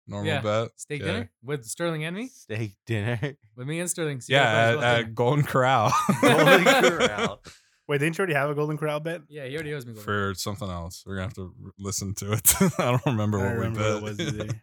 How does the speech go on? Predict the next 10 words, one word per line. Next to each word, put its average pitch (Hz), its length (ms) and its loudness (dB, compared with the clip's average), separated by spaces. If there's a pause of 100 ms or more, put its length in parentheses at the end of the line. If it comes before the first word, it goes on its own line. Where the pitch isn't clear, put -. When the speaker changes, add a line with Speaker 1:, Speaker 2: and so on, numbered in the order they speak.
(260)
Speaker 1:
<laughs> - 340 -20
Speaker 2:
All 123 80 -12
right, 113 120 -8
well, 120 180 -6
while 127 120 -6
Daniel 143 280 -6
looks 127 160 -12
that 117 200 -12
up, 110 200 -18 (160)
um, 113 640 -10